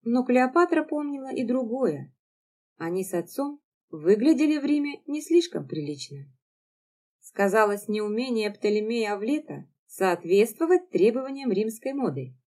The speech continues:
вернее, незнание этих требований. Отец больше любил музыку, чем придворные забавы.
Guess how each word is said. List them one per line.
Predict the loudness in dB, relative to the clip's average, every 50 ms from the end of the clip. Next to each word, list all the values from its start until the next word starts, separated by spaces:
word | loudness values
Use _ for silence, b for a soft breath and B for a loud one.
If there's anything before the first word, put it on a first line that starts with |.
| _ _ _ _
вернее, | -6 -2 0 0 2 2 0 0 0 0 0 -2 -4 -10 _ _ _ _ _ _ _ _
незнание | -4 -2 -2 0 2 2 2 2 0 -2 -4 -8 -8 -6
этих | -4 -4 -2 -4 -4 -6
требований. | -4 -4 -4 -4 -4 -6 -10 -12 -12 -12 -14 -16 -16 -18 _ _ _ _ _ _ _ _ _ -2
Отец | -2 0 2 4 4 4 4 0 -8 -14
больше | -10 -2 2 4 4 4 4 2 -2
любил | 0 0 0 -2 -4 -4
музыку, | -4 -4 -4 -2 -2 -4 -4 -6 -8 -8
чем | -6 -6 -4 -2
придворные | -2 -2 -2 -2 -2 -4 -4 -6 -8 -8
забавы. | -6 -6 -6 -6 -8 -8 -10 -10 -12 -14